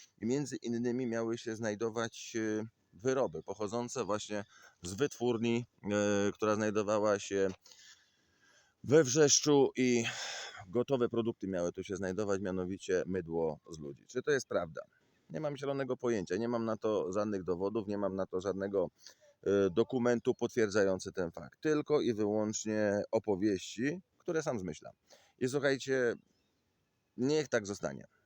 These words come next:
że wszystkie, wszystkie, wszystkie opowieści, które wam opowiadam, które nagrywam od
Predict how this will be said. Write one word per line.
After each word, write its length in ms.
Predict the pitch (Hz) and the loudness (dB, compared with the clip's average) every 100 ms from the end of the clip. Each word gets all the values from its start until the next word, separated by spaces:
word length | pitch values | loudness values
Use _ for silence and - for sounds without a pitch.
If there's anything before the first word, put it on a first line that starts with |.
| _ - | _ -10
że 400 | 95 101 117 113 | -8 0 2 2
wszystkie, 500 | 110 151 - 139 117 | 0 -8 -4 0 0
wszystkie, 340 | 110 135 - 117 | 0 -6 -6 -8
wszystkie 320 | 127 123 113 | -8 -4 -4
opowieści, 520 | 98 104 110 - - | -2 -2 -2 -4 -10
które 240 | - 104 95 | -6 -2 0
wam 180 | 95 | 0
opowiadam, 540 | 92 87 85 92 113 113 | -2 -4 -4 -4 -4 -4
które 240 | 107 95 | -2 -2
nagrywam 460 | 92 87 98 90 90 | -2 -2 -2 -2 -6
od 480 | 85 87 85 87 | -6 -4 -4 -6